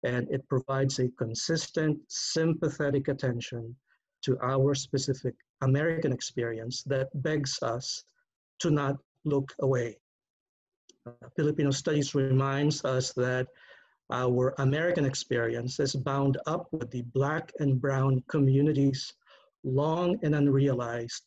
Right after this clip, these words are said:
pursuit for equity and justice. I wanna end by this reflection by acknowledging that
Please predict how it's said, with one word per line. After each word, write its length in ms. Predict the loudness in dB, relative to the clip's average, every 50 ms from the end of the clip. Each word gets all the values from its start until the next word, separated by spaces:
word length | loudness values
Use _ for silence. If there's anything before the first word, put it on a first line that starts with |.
| _
pursuit 580 | -2 -2 -2 -2 -2 -2 0 0 0 0 -2 -8
for 260 | -8 -6 -6 -4 -2
equity 400 | -2 -2 -2 -2 -4 -4 -6 -8 -10 -12 -14 -16
and 80 | -18 -16 _ -8
justice. 680 | -6 -6 -6 -6 -8 -12 -14 -16 -16 -20 -20 -20 _ _ _ _ _ _ _ _ _ _ _ -4
I 80 | -2
wanna 200 | 0 0 0 0
end 300 | 0 0 0 2 0 0
by 480 | 0 -2 -2 -2 0 0 2 2 0 0 -2 -8 _ _ _ _ _ _ _ _ _ _ -8 -8 -4
this 240 | -2 -2 -2 -2 -2
reflection 640 | -2 -2 -2 -2 -2 -2 -2 -2 -2 0 2 2 2
by 220 | 2 2 0 0
acknowledging 760 | -2 -2 -4 -4 -2 -2 0 0 0 0 2 2 2 2 2
that 220 | 0 0 -2 -4